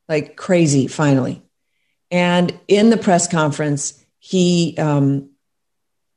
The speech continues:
he talked about the new laws that Republicans are trying to implement to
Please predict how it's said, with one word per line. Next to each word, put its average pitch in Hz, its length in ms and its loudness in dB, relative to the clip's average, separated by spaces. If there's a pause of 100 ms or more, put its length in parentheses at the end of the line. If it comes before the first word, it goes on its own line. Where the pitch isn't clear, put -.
(160)
he 180 160 -6
talked 180 300 -2
about 156 320 0
the 160 80 2
new 156 500 4
laws 180 460 0
that - 120 2
Republicans 185 580 2
are 151 60 0
trying 147 380 0
to 147 540 2
implement 175 540 2
to 151 500 2